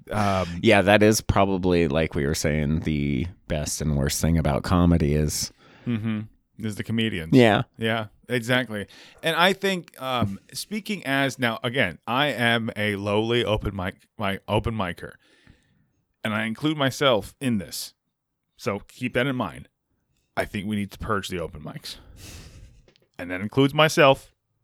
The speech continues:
Speaker 1: There's, there's too many people. There's too many people following their dreams.
Speaker 2: There's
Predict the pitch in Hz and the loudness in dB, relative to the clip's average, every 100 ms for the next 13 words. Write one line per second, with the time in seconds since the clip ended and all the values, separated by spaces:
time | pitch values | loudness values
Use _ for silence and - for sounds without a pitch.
0 | _ _ _ _ - 131 117 - 127 - | _ _ _ _ -2 0 2 4 4 6
1 | 180 180 202 - 208 - 165 - - _ | 6 6 4 6 4 6 6 6 -4 _
2 | _ _ _ - 107 - 175 156 170 160 | _ _ _ -10 -2 2 4 6 4 4
3 | - 151 147 139 123 117 92 76 - - | 6 8 8 6 2 2 2 -2 -6 -8
4 | - - 117 117 117 113 | -2 4 8 10 8 6